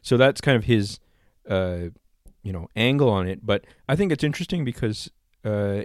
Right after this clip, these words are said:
it really reflects a whole group, like, almost like a class of rich people, uh, doing this in all sorts of different ways. Like, this, this is, it's almost like this is a,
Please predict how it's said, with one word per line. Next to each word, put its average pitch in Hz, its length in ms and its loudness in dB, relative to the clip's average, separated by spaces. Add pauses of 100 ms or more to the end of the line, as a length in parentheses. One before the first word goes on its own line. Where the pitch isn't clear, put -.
it 113 160 -2
really 135 440 0
reflects - 840 -6 (760)
a - 40 -12
whole 143 680 2
group, 104 480 0
like, 98 160 -2
almost 123 240 -4
like 90 80 -4
a 87 80 -4
class 110 600 -4 (120)
of 95 500 -4 (220)
rich - 300 -2
people, 95 460 -6 (600)
uh, 92 260 -2
doing 104 320 0
this 95 260 -2
in 92 200 -8
all 104 200 -2
sorts - 280 -4
of 101 80 -4
different 95 260 -6
ways. 92 460 -4
Like, 90 160 -8
this, - 240 -8 (200)
this 143 180 0
is, 120 220 -2 (260)
it's - 100 -6
almost 135 260 2
like 110 120 0
this 117 180 0
is 104 160 -2
a, 90 400 -4